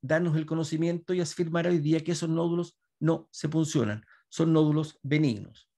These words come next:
Estos nódulos son benignos. Todos estos y muchos más fueron puncionados y muchos de ellos fueron operados en forma innecesaria. ¿Por qué? Porque al hacer la biopsia, lo que salía serían anomalías nucleares, células de Hartle,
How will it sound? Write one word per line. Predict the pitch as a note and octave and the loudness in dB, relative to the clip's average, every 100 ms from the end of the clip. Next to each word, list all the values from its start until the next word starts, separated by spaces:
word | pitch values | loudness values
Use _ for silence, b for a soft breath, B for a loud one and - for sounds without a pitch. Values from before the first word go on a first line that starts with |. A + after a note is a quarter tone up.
| _ _ _ | _ _ _
Estos | F3 E3+ F3+ - - | 0 2 -4 -10 -2
nódulos | D#3+ D#3+ D#3+ D#3 - - | 2 4 4 0 -8 -12
son | - E3+ - - | 0 0 0 -4
benignos. | D3+ D3+ A2+ G2+ - b b b _ - | 0 2 0 -4 -12 b b b _ 2
Todos | F#3+ F#3 F3 | 2 4 0
estos | F3+ - F3+ | -2 -4 -8
y | - C#3+ | -2 0
muchos | D#3+ D#3+ D3 | 0 -2 -4
más | D#3+ D#3 | -2 -2
fueron | - C#3+ B2 - | -2 -2 -2 0
puncionados | D#3+ D#3+ A3 G#3+ G#3 G3+ b b b | 0 2 4 4 2 -4 b b b
y | C#3 | 0
muchos | D3+ D3+ | 2 2
de | C#3+ | 0
ellos | C#3 B2+ | 0 -2
fueron | B2 B2 - | -2 -2 0
operados | F#3+ F#3 F#3 F#3 - | 0 2 2 2 0
en | D3+ | -4
forma | - D#3+ D#3+ - | -2 -4 -4 -6
innecesaria. | F#3+ F#3+ F3+ E3 D3 D#3+ A2+ G#2 b b b - | -6 -2 -2 -2 -2 0 -2 -6 b b b -2
¿Por | C#3 | -2
qué? | - F3+ | 2 2
Porque | B2+ A2+ B2 | 2 -2 -2
al | |
hacer | A2+ - F3+ | 0 0 2
la | F#3+ | 2
biopsia, | G3+ G#3+ - - E3 B B B | 4 2 2 -4 -6 B B B
lo | B2+ | -4
que | C3 | 0
salía | C3 B2+ D#3+ E3 | 0 4 4 4
serían | D3 C#3 D#3 - | 2 0 0 0
anomalías | B2 B2 B2+ D3+ | 0 0 0 2
nucleares, | C#3+ D#3+ G3 F3+ E3+ b b _ | 2 0 2 2 0 b b _
células | - C#3 C3+ | -2 0 2
de | C3+ D3+ | 0 -2
Hartle, | F3+ D#3 F3+ | -2 -2 -8